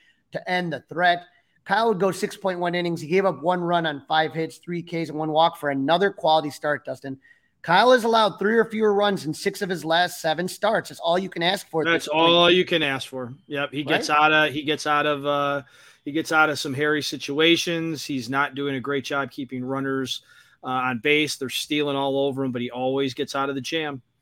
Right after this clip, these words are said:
Speaker 1: Yeah, he talked about that after the game 'cause he does have a good pickoff move, but remember, you're limited on how often you can use it. But he said
Speaker 2: Correct.
Speaker 1: that they're gonna go back and work on the timing, and, and, you know, he's kinda getting predictable in his timing, and once you do that, that, that's not a good thing.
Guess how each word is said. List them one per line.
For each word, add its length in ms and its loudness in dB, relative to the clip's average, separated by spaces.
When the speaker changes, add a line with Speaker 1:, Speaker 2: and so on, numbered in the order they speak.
Speaker 1:
Yeah, 160 4
he 100 4
talked 260 2
about 220 2
that 100 0
after 220 2
the 60 -8
game 180 -4
'cause 120 -8
he 100 -4
does 180 -2
have 160 0
a 40 -2
good 220 -2
pickoff 460 -2
move, 260 -2
but 100 -6
remember, 340 -2
you're 160 0
limited 340 0
on 100 -2
how 140 0
often 240 -2
you 100 -4
can 160 -10
use 220 0
it. 140 -6
But 100 0
he 80 2
said 80 -4
Speaker 2:
Correct. 200 4
Speaker 1:
that 120 -2
they're 100 0
gonna 160 0
go 180 0
back 280 4
and 100 -4
work 180 -4
on 120 0
the 80 -4
timing, 580 -2
and, 100 -6
and, 220 -2
you 80 2
know, 220 0
he's 200 -4
kinda 240 2
getting 220 -2
predictable 500 -2
in 60 -2
his 120 -6
timing, 440 0
and 100 -2
once 180 -4
you 80 -4
do 140 -2
that, 340 4
that, 160 -4
that's 220 -4
not 140 0
a 40 -6
good 300 -4
thing. 240 -2